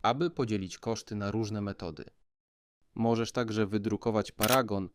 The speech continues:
lub anulować płatność za pomocą ikony kosza. Po zakończeniu płatności wizyta zmieni kolor na pomarańczowy, co oznacza, że wszystko zostało opłacone i potwierdzone.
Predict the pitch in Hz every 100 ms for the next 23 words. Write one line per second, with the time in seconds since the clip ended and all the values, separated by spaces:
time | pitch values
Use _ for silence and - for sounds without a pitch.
0 | _ _ _ 107 110 - - 127 139 127
1 | 117 104 - 110 113 - 98 - - 104
2 | - 104 104 - 101 101 - 101 101 -
3 | 104 - - - _ _ _ _ _ _
4 | _ _ _ _ _ 147 170 147 - 107
5 | 123 131 127 98 - 101 92 - 123 143
6 | _ _ _ 98 107 110 135 123 98 104
7 | 123 120 - - 127 123 110 98 - 113
8 | 110 104 104 110 101 90 - _ _ -
9 | 160 123 104 101 - 127 104 95 - -
10 | 135 - 110 95 92 - 95 90 90 -
11 | 143 - 123 - 110 104 101 98 - 95
12 | - 98 92 98 82